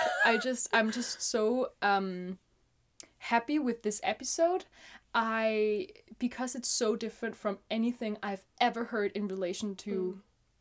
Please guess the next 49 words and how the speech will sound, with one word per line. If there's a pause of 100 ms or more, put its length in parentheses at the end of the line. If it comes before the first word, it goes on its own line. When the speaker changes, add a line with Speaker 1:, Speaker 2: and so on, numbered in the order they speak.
Speaker 1:
Mm.
Speaker 2:
learning
to
love
yourself
and
your
body, (1300)
I
am,
like, (440)
insecure
if
people
understand
what
we're, (100)
<laughs>
like, (640)
how
we're,
Speaker 1:
I
Speaker 2:
like,
the
Speaker 1:
think
Speaker 2:
direction
we're
Speaker 1:
if
you
Speaker 2:
taking.
Speaker 1:
listened (200)
all
the
way
until
now, (140)
then
it's
because
Speaker 2:
Yeah.
Speaker 1:
you
were
ready
for
this
kind
of
information.
Speaker 2:
Yeah,